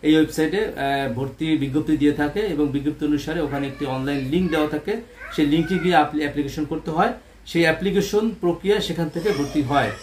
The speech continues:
এই হচ্ছে বিষয়। আর আরেকটি বিষয় হচ্ছে auto migration বা মাইগ্রেশনের বিষয় এবং একটা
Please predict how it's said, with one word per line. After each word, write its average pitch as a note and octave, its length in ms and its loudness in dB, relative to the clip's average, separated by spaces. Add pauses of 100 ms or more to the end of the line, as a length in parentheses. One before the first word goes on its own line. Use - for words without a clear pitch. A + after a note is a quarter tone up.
(240)
এই F3 60 6
হচ্ছে F3+ 160 2
বিষয়। C#3+ 260 2
আর A#2+ 240 6
আরেকটি F3+ 320 2
বিষয় G3 240 0
হচ্ছে F#3+ 400 -2 (100)
auto F3+ 280 0
migration D3 580 0
বা E3+ 80 -4
মাইগ্রেশনের C3+ 640 0
বিষয় A2+ 280 -6
এবং D3+ 160 -2
একটা D#3+ 180 0